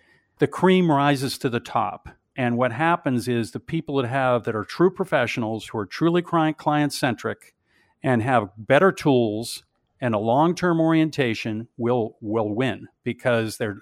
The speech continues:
adding the most value to their clients. It starts with the client. And so I don't know that the consolidators know that. I think what the consolidators do know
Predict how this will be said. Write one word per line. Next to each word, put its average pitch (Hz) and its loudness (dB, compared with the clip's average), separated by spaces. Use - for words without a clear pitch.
adding 139 2
the 117 -4
most 110 -4
value 123 2
to 120 -12
their 110 -6
clients. 98 -10
It - -10
starts - 0
with 135 -4
the 113 -12
client. 104 -6
And 123 -2
so 135 2
I 120 8
don't 175 2
know 156 4
that 135 -4
the 127 -6
consolidators 117 -2
know 113 0
that. 104 -6
I 127 2
think 214 -2
what 170 0
the 143 -6
consolidators 131 -2
do 190 4
know 104 -2